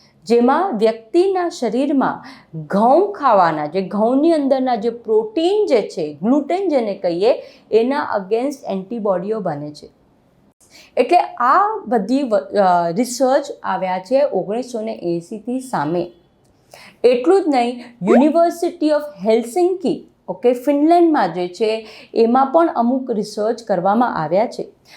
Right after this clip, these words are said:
અને એ રિસર્ચમાં એવું જોવામાં આવ્યું છે કે કોઈ પણ બાળક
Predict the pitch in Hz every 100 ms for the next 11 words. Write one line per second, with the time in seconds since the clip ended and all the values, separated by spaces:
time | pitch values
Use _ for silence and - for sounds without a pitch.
0 | - - 269 302 330 349 285 - 277 277
1 | 277 302 - 214 285 381 240 240 220 226
2 | 220 185 185 226 254 254 277 - _ 285
3 | 302 302 370 381 262 190 170 196